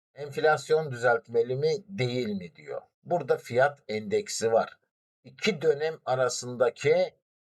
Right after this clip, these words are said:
enflasyon var. Bakın burada enflasyonun oranı var. Kur artışının hızı var. T L'nin değer artışı veya e, azalışı var.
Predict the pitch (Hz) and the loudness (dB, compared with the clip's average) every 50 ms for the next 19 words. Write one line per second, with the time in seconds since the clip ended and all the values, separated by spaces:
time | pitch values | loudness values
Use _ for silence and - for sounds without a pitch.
0 | _ _ _ - 113 120 107 - 117 123 123 117 - - 123 123 123 123 117 110 | _ _ _ -16 -14 -14 -12 -2 2 4 4 4 2 0 -2 -2 -2 0 0 0
1 | 95 95 95 98 135 131 - 123 113 110 123 120 107 135 135 - - 123 120 113 | 0 0 0 0 0 0 -2 -6 -6 -6 -6 0 2 2 2 2 -2 -6 -8 -8
2 | - - 117 123 117 - - - 120 117 117 120 131 135 143 135 - _ _ _ | -4 0 2 2 2 2 0 0 0 0 0 0 0 -2 -2 -4 -8 _ _ _
3 | _ _ _ _ _ _ _ _ _ _ _ _ _ _ _ _ _ _ _ _ | _ _ _ _ _ _ _ _ _ _ _ _ _ _ _ _ _ _ _ _
4 | _ _ - 104 110 117 117 117 123 123 117 107 92 - - - _ _ _ _ | _ _ -10 -6 -4 -2 0 2 2 4 4 4 2 0 -6 -14 _ _ _ _
5 | _ _ _ _ - 156 160 151 - - 113 117 117 - - - - - - - | _ _ _ _ -6 -4 -2 -2 0 2 2 2 2 0 -2 -6 -8 -4 -2 -2
6 | 113 113 120 131 131 135 - - _ _ _ - - 117 107 101 120 135 131 123 | 0 0 0 0 0 -2 -4 -8 _ _ _ -6 -4 -4 0 0 2 2 4 6
7 | 120 139 143 - - _ _ _ _ _ _ _ _ 113 117 123 131 127 131 123 | 6 6 4 2 -2 _ _ _ _ _ _ _ _ -4 -2 -2 0 0 0 0
8 | 120 120 123 135 143 147 131 - 95 - 101 104 113 127 131 - - 110 110 107 | 0 0 0 0 -2 -2 -6 -6 -2 2 4 6 6 6 4 4 4 2 2 2
9 | 101 - - - - - - 135 123 110 113 101 104 107 113 123 143 143 131 - | 0 -4 -12 -10 -6 -4 -4 -2 0 2 2 4 4 6 6 6 6 4 2 -2
10 | _ _ _ _ _ _ _ _ _ - 85 87 82 80 - - - 107 107 95 | _ _ _ _ _ _ _ _ _ -14 -12 -10 -8 -8 -6 -2 0 0 0 2
11 | 107 98 95 92 - - - 82 76 - - - - - | 0 0 0 -2 -6 -8 -8 -8 -10 -12 -14 -16 -20 -20